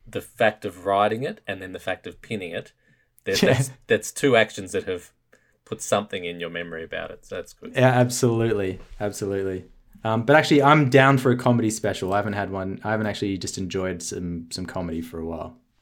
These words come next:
Speaker 2: So let's do it.
Speaker 1: Yeah, this is, this is a ripper, one-man show, and I'm still singing the songs in my, in my head every day.
Speaker 2: <laughs> That's awesome.
Speaker 1: Um, there's one, one's all about Jeffrey Bezos. So I've got Jeffrey <laughs> Bezos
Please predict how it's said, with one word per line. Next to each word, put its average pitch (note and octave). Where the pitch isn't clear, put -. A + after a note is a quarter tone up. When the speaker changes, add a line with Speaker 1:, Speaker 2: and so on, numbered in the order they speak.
Speaker 2:
So D#2+
let's -
do G2
it. F2
Speaker 1:
Yeah, F2
this -
is, -
this -
is F#2
a F2+
ripper, F#2
one-man F#2
show, F2
and F2
I'm F#2
still F2+
singing F2+
the E2+
songs F2
in F2+
my, D#2+
in F2
my E2
head E2
every F#2+
day. E2+
Speaker 2:
<laughs> -
That's F3+
awesome. A#2
Speaker 1:
Um, E2+
there's F2
one, F2+
one's F#2
all F2+
about F2
Jeffrey -
Bezos. F2
So -
I've -
got -
Jeffrey G#2
<laughs> -
Bezos -